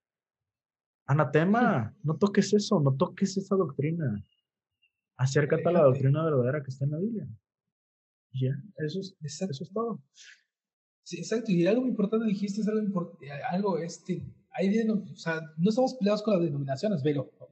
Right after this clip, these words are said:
Speaker 2: Un pentecostés hablando con bautista, o sea,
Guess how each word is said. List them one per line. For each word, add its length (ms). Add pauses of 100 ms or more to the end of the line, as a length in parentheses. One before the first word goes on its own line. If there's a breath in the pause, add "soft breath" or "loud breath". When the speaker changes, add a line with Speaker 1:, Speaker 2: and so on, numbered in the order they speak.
Speaker 2:
Un 100
pentecostés 1000
hablando 380
con 140
bautista, 560
o 20
sea, 220